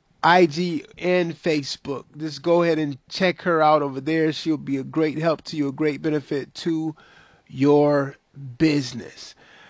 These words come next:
Now listen, let's get down to it. Let me ask you a question. M-, matter of fact, you know what? I'm gonna just tell you a, a, a quick story first, okay? Let me just tell you what just happened. Everything I like to do is always in real time, right?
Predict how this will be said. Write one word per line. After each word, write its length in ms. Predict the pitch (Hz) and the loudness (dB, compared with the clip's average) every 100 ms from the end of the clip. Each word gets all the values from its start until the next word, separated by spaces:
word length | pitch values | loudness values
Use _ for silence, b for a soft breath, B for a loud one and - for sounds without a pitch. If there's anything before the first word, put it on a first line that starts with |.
| b b | b b
Now 120 | 190 | 8
listen, 340 | 226 175 160 | 8 6 2
let's 240 | 165 226 185 | 4 4 4
get 240 | 196 139 | -2 0
down 380 | 160 156 143 147 | -2 0 -4 -6
to 280 | - 147 120 | -10 -10 -12
it. 140 | - - | -10 -2
Let 140 | 254 | 6
me 140 | 339 | 8
ask 280 | 240 175 - | 8 4 0
you 100 | 160 | -2
a 60 | 131 | -4
question. 520 | - 131 117 - - 214 | -10 -12 -14 -20 -12 -8
M-, 240 | 294 285 | -6 -2
matter 160 | 302 302 | 4 4
of 60 | 262 | 4
fact, 260 | 277 247 | 2 2
you 60 | 269 | 0
know 60 | |
what? 100 | 254 | 2
I'm 80 | 277 | 2
gonna 120 | 233 | 0
just 200 | 160 151 | -2 -2
tell 120 | - 165 | 0 0
you 300 | 151 147 139 | 2 -2 -2
a, 120 | 147 | -6
a, 40 | 131 156 | -6 -10
a 40 | 139 | -10
quick 360 | - 226 190 | -2 -2 -2
story 540 | - - 160 143 139 127 | -8 -6 -4 -4 -4 -8
first, 580 | - 113 80 - - - | -10 -14 -14 -20 -18 -14
okay? 400 | 139 170 170 180 _ _ _ b b b b b b b b b | -4 0 0 -2 _ _ _ b b b b b b b b b
Let 80 | 294 | 2
me 60 | |
just 240 | 247 185 - | 4 2 6
tell 100 | 185 | 6
you 200 | 170 165 | 6 2
what 180 | 160 | 2
just 180 | 156 147 | 0 -2
happened. 300 | 160 139 151 | 0 -2 0
Everything 400 | 220 247 240 220 | -2 -2 -2 2
I 60 | 190 | 4
like 200 | 175 160 | 4 2
to 60 | 151 | -2
do 200 | 151 156 | 0 0
is 100 | 147 | 2
always 400 | 147 143 147 151 | 2 2 -2 -4
in 100 | 143 | -2
real 220 | 147 135 | -2 -4
time, 320 | - 127 104 | -6 -8 -8
right? 240 | 107 113 | -12 -14